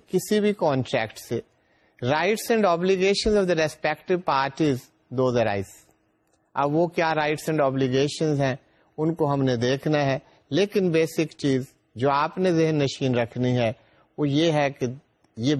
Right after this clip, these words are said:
بینکر اور کسٹمر کے درمیان جو ریلیشن شپ ہے، that has established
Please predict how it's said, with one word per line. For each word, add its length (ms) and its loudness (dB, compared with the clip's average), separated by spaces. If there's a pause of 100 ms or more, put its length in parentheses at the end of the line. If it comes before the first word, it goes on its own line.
(120)
بینکر 480 0
اور 120 0 (120)
کسٹمر 560 -2
کے 80 -2 (100)
درمیان 460 0
جو 120 0
ریلیشن 640 0
شپ 260 -4
ہے، 160 0 (500)
that 360 -2
has 220 2
established 680 -4